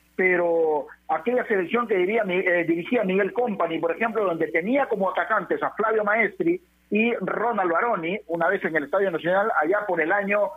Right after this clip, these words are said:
noventa y tantos, eh, le metimos seis cero a Chile, ¿no? Una paliza le dimos realmente en un partido que se jugó de noche en el Estadio Nacional.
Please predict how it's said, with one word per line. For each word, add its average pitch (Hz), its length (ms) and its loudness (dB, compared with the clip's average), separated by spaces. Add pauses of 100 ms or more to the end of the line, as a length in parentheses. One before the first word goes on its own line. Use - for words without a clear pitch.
(260)
noventa 156 500 0
y 156 100 -2
tantos, 202 500 -2 (460)
eh, 170 280 2
le 170 100 0
metimos 202 380 0
seis 262 220 0
cero 302 280 2
a - 80 -8
Chile, 120 340 -2 (280)
¿no? 196 280 0
Una 208 220 0
paliza 190 520 2
le 147 100 2
dimos 170 320 0
realmente 175 640 -2 (300)
en 165 140 0
un 196 100 -2
partido 214 340 0
que 180 80 -2
se 165 100 -4
jugó 170 220 0
de 185 80 0
noche 214 340 -2
en 156 100 -2
el 147 80 2
Estadio 202 360 0
Nacional. 170 560 0